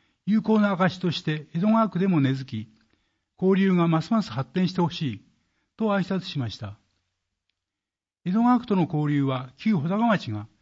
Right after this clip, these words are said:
旧有明小学校跡地を江戸川区へ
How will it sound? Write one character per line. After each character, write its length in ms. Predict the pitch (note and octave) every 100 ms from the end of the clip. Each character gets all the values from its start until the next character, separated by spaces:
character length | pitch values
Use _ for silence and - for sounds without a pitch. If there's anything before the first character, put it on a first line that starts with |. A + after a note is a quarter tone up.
| _ _ _ _
旧 280 | G3 D#3+ D3+ D#3+
有 160 | A#3
明 100 | A#3
小 140 | A3+ A3
学 200 | A3 A3
校 200 | C#3 C3+
跡 180 | C3+ D#3+
地 120 | D3+
を 200 | C#3 C#3 -
江 60 |
戸 80 | E3
川 220 | A3+ A#3
区 140 | A3+ C3+
へ 180 | B2+